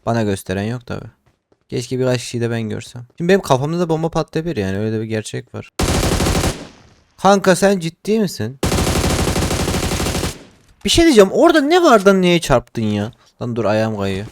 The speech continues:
Kanka ne haber? O ne lan? Loot sandığı mı? Adam mı? Herhalde loot sandığı.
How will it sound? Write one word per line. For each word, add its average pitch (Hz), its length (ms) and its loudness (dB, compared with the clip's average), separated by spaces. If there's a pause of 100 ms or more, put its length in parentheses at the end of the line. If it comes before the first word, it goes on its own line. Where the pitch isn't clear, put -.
(340)
Kanka 156 180 -2
ne 208 60 4
haber? 202 420 2 (2250)
O 160 80 -4
ne 175 40 0
lan? 190 200 -2 (2250)
Loot 156 120 -4
sandığı 190 380 -2
mı? 220 240 -6
Adam 175 240 0
mı? 110 180 -10 (1200)
Herhalde 156 240 0
loot 139 240 -4
sandığı. 98 440 -6